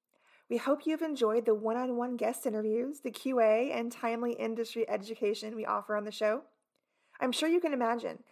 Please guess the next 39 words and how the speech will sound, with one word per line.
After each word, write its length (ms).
this 200
podcast 540
takes 260
time, 320
effort, 460
and 180
resources 580
to 120
share 260
with 140
you 120
every 320
week. 340
I'm 200
humbled 540
and 140
grateful 540
for 80
the 100
listener 520
and 200
sponsor 440
interest 640
over 160
the 80
past 380
several 260
months 500
and 120
the 40
many 200
messages 680
received 520
letting 240
me 100
know 380
that 120
this 180
podcast 720